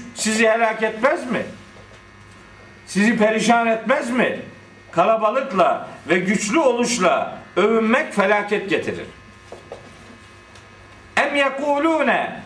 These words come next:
yoksa şöyle mi diyorlar? Nahnu cemi'un, biz büyük kalabalık bir adam grubuyuz. Muntasırun, galip geleceğiz, muzaffer biz olacağız. Böyle mi diyorlar?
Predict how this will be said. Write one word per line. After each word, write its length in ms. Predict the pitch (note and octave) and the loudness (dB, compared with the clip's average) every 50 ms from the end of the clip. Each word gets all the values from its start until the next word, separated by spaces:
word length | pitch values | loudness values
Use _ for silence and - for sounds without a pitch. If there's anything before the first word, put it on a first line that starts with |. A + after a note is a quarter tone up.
| - - G3+ | -14 -6 -2
yoksa 540 | A#3 C4+ C4+ - - B3 A#3 G#3 - - - | 0 0 0 2 2 2 2 2 -2 -6 -8
şöyle 360 | - - G#3 G#3 G#3 A3 C4 | -4 0 2 2 2 2 0
mi 200 | - F4 E4+ A#3 | 0 0 -2 0
diyorlar? 480 | C#4 B3+ A3 G3 D#3+ C#3 C3+ G2+ F2+ F2 - - - - - - - - - B2 D3 G3 | 0 0 2 2 0 0 0 0 0 -2 -6 -10 -16 -18 -20 -20 -20 -20 -12 -4 -2 0
Nahnu 520 | C4+ E4+ E4+ - C4 B3+ B3 A#3+ A3+ F#3 | 2 2 0 0 0 0 2 2 0 2
cemi'un, 840 | D3 G#3+ A#3 B3 C4 D#4+ F4 E4+ E4 D4+ C4+ A#3+ G#3+ F3+ - - F3+ - - - - - - - | 2 2 2 2 2 2 2 2 2 2 2 0 -2 -2 -4 -8 -10 -12 -14 -18 -20 -18 -12 -6
biz 360 | G3+ C4+ A#3+ F#3+ D3 - D#3+ | -4 -2 -2 -2 -2 -2 -2
büyük 340 | A3 C4 C#4+ D#4 B3+ - - | 0 0 0 0 -2 -2 0
kalabalık 580 | - G#3+ A3+ A#3+ A#3+ A#3 A#3+ B3+ C4+ - F#3 G3 | 0 2 2 2 2 0 2 0 0 0 0 0
bir 240 | A#3 G#3+ - - G#3 | 0 0 0 0 0
adam 280 | G#3+ A#3+ B3+ B3+ B3 | 0 0 0 0 0
grubuyuz. 540 | B3 C4 C#4+ C#4 A#3+ C4+ B3+ G#3 E3 A#2+ G#2 - - - - - - - D3 | 0 0 0 0 0 0 2 2 0 0 -2 -6 -8 -8 -10 -14 -14 -6 0
Muntasırun, 840 | F3 A#3 C4 C4 A3+ C#4 C#4 C4 C4+ A#3+ A#3+ G#3 F3+ D3 B2+ A#2 B2 | 0 2 2 2 2 2 2 2 2 0 0 2 2 0 0 -2 0
galip 440 | E3+ G3 G#3 A3 C4+ C#4+ G#3 - G#3 | 0 2 2 2 -2 -4 -6 -2 0
geleceğiz, 600 | G3+ F3+ E3+ D#3+ D3 C#3+ C#3 C3 B2 B2+ C#3 E3 | 2 2 2 2 2 0 0 0 0 -2 -2 0
muzaffer 500 | F#3 G#3 A3+ G#3 G#3+ G#3 A#3 A3 G3+ A3 | 2 2 2 0 2 0 0 0 0 0
biz 140 | B3 A3+ | 0 2
olacağız. 560 | B3 A3+ G3+ E3+ - D3 C#3 B2+ A#2 G#2 - - - - - - - - - - - - - | 2 2 2 2 0 0 0 0 0 -2 -4 -6 -10 -14 -18 -20 -20 -20 -20 -20 -16 -6 -2
Böyle 240 | C#3 D3+ E3+ G3+ C4 | 0 2 2 2 2
mi 180 | E4 F4 - D#4+ | 0 0 0 0
diyorlar? 480 | D4+ B3 G#3 F3 D3+ C3+ - F#2 - | 0 0 0 0 0 0 0 0 -2